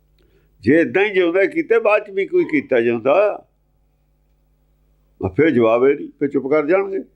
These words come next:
ਸਿਆਣਾ ਆਦਮੀ ਕੌਣ ਇਹ ਗੱਲਾਂ ਮੰਨ ਲੂਗਾ? ਇਹ ਤਾਂ ਦਰਬਾਰ ਸਾਹਿਬ ਦਾ ਹੀ ਪ੍ਰਚਾਰ ਕਰਦੇ ਰਹੇ ਨੇ, ਹੁਣ, ਹੁਣ ਵੀ ਹੋ ਜਾਂਦਾ ਇਹਨਾਂ ਗੱਲਾਂ ਦਾ।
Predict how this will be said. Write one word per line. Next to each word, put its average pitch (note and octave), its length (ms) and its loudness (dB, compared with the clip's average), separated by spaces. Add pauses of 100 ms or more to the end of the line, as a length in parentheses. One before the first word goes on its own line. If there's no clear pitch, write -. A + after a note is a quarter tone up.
(1000)
ਸਿਆਣਾ G3 440 0
ਆਦਮੀ G#3 380 0
ਕੌਣ G#3 380 2
ਇਹ G3 120 2
ਗੱਲਾਂ E3 280 0
ਮੰਨ A#2 160 0
ਲੂਗਾ? F2+ 500 -4 (2750)
ਇਹ A3+ 80 4
ਤਾਂ - 120 2
ਦਰਬਾਰ C#3 600 2
ਸਾਹਿਬ G#3+ 240 0
ਦਾ A3+ 80 2
ਹੀ A3 60 2
ਪ੍ਰਚਾਰ G#3 420 0
ਕਰਦੇ F#3 340 0
ਰਹੇ F#3+ 160 0
ਨੇ, F#3 320 -6 (180)
ਹੁਣ, C#3+ 140 0
ਹੁਣ C#3+ 280 0
ਵੀ F#3+ 120 4
ਹੋ F#3+ 80 4
ਜਾਂਦਾ F#3 280 -2
ਇਹਨਾਂ G3 420 -4
ਗੱਲਾਂ F#3 260 0
ਦਾ। G3 200 -20